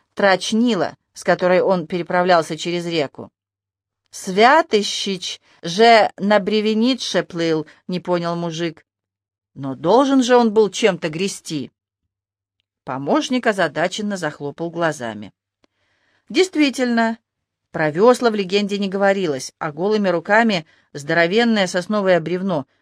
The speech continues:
поди разгони. Святой Трачнил исцелил больное дитя, а испорченную гитару оставил его родителям на память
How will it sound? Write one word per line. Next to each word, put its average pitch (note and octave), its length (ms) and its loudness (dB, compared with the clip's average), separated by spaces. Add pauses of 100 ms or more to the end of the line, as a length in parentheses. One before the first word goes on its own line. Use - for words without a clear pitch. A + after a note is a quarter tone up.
(120)
поди A3 300 0
разгони. G3 580 -2 (1200)
Святой G#3 480 2
Трачнил G#3 600 0 (120)
исцелил F3+ 560 -2
больное F#3+ 420 0
дитя, F#3+ 500 -4 (460)
а F3 160 4
испорченную G#3+ 640 -2
гитару A3 380 0
оставил G#3+ 400 0
его G#3+ 260 -2
родителям G#3 580 -2
на D3 140 -2
память G#3 420 0